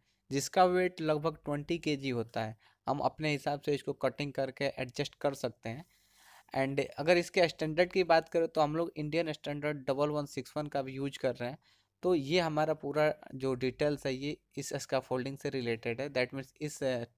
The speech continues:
ट्यूब से रिलेटेड है। ओके, क्लियर? अब हम बात करेंगे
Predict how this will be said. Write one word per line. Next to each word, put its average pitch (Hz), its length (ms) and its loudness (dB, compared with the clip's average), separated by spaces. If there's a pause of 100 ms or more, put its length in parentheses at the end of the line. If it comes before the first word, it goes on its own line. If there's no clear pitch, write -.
ट्यूब 147 200 2
से 147 160 0
रिलेटेड 113 480 -4
है। 110 80 -10 (400)
ओके, 180 200 0 (320)
क्लियर? 165 320 2 (560)
अब 175 140 6
हम 196 160 4
बात - 220 8
करेंगे 190 440 2